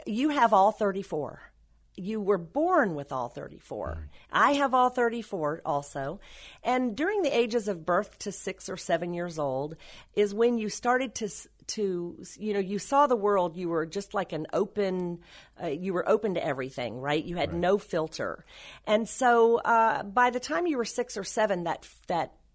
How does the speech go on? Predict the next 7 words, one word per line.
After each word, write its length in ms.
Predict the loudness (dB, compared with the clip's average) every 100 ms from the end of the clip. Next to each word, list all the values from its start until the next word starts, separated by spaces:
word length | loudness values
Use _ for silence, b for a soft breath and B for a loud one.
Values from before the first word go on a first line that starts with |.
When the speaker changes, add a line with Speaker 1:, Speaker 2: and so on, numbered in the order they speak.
| _
Speaker 1:
critical 420 | -12 -6 -6 -4 -6
factor, 580 | 0 0 0 -2 -2
that 220 | -2 -4 -6
filter 540 | -2 0 0 -2 -8
started 400 | -4 -2 -2 -4
to 60 | -10
close. 680 | -10 -2 0 0 -2 -8